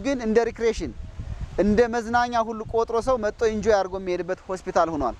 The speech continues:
ለህሙማን በጣም ኢንተረስቲንግ የሆነ የፋውንቴን ስራዎችን እኛ የምንሰራ ቅንጦት አይደለም። ህሙማን በመድኃኒት ብቻ አይደለም የሚድኑት፣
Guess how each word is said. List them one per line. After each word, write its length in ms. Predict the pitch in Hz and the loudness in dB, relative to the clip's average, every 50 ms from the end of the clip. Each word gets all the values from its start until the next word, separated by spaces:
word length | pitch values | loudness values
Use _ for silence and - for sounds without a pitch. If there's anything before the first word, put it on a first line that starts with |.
| - - - - - - - - - - - - - - | -10 -10 -6 -4 -4 -2 -2 -4 -4 -2 -2 0 2 4
ለህሙማን 420 | - 190 226 240 240 254 247 247 226 | 4 6 6 6 4 4 2 2 2
በጣም 340 | 208 226 - - 247 247 233 - - - | -2 -4 -2 2 0 0 0 0 -6 -6
ኢንተረስቲንግ 540 | 233 233 - 269 254 254 - - 254 240 220 | -8 -2 0 2 2 2 2 0 -6 0 2
የሆነ 260 | 214 208 202 196 190 170 | 2 4 4 2 2 0
የፋውንቴን 520 | 151 165 185 - 233 240 254 240 254 254 240 | -2 -2 -2 0 2 0 0 0 -4 -6 -4
ስራዎችን 340 | 226 240 240 226 - 233 233 | 0 0 0 0 0 -4 -4
እኛ 100 | 233 240 | 0 0
የምንሰራ 360 | 233 233 240 240 240 240 240 226 | 0 0 0 -2 0 4 4 4
ቅንጦት 340 | 226 233 233 - 240 226 220 | 2 0 -4 -2 -2 0 2
አይደለም። 360 | 196 175 156 143 131 113 - - - - - - - - - - - - - - - - - - - - - | 2 0 0 -2 -4 -8 -10 -12 -16 -20 -20 -20 -18 -18 -16 -14 -12 -10 -8 -8 -8 -8 -6 -6 -2 0 2
ህሙማን 480 | - 220 233 269 285 269 262 247 254 262 254 - | 4 4 4 4 4 4 4 2 2 0 -6 -2
በመድኃኒት 500 | 180 214 240 233 247 254 254 247 - 202 | 2 2 2 2 2 2 2 0 0 -4
ብቻ 180 | 226 - - 247 | -10 -4 2 2
አይደለም 260 | 220 202 202 202 190 | 2 2 2 -2 -6
የሚድኑት፣ 460 | 175 180 165 151 151 147 139 131 120 | -4 -4 -4 -4 -4 -4 -6 -8 -8